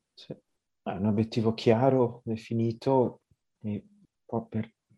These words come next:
negarmi a quanto detto prima, in, in sessione di esami riesci a, a studiare, ma probabilmente l'ansia che ti arriva è che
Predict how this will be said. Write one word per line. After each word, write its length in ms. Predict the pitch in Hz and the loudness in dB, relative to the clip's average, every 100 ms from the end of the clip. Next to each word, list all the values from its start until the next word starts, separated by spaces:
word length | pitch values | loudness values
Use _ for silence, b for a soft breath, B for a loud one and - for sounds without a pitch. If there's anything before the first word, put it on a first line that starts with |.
| _ - | _ -6
negarmi 460 | 117 110 110 113 110 | -2 0 2 2 0
a 60 | |
quanto 260 | - 113 110 | 2 -2 0
detto 320 | 107 107 - | -2 -2 -6
prima, 220 | - 113 | -4 -2
in, 160 | 123 110 | 0 -2
in 140 | - 113 | 0 0
sessione 560 | 120 - - 123 117 | 0 -2 4 6 6
di 80 | 110 | 4
esami 440 | 101 117 113 110 | 4 2 4 4
riesci 720 | 120 131 120 117 - 127 127 b b _ - | 4 6 6 6 0 0 -2 b b _ -4
a, 200 | 110 - | -4 -2
a 80 | 113 | -8
studiare, 480 | - 127 113 117 | -4 4 4 6
ma 200 | 131 117 - - | 2 0 -4 -16
probabilmente 520 | - 113 110 117 113 | -2 2 4 4 6
l'ansia 400 | 113 113 113 - | 8 8 6 0
che 140 | 113 113 | 0 2
ti 100 | 123 | 6
arriva 440 | 117 110 110 131 | 8 8 8 8
è 120 | 117 | 8
che 320 | 107 113 107 | 4 0 0